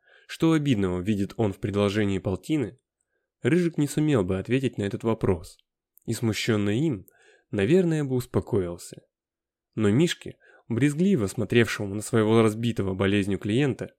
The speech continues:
не пришло в голову такого вопроса. И не ощущая в себе ничего, кроме настоятельной потребности поскорее отделаться от Рыжика,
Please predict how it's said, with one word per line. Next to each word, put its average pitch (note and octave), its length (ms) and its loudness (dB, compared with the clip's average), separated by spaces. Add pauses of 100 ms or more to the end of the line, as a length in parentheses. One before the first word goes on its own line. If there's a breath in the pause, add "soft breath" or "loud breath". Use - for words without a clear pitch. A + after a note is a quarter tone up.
не A2+ 100 -2
пришло A2+ 340 0
в C#3 60 -2
голову G2+ 380 4
такого G2 320 -2
вопроса. F#2+ 680 0 (580)
И G#2+ 80 0
не G#2+ 140 4
ощущая A#2 540 2
в - 60 -12
себе G#2 220 -2
ничего, G#2+ 600 0 (140)
кроме D3 280 4
настоятельной C#3 760 0
потребности G2+ 580 2
поскорее A#2 540 0
отделаться G2 640 -2
от F#2 100 -12
Рыжика, C3 460 -4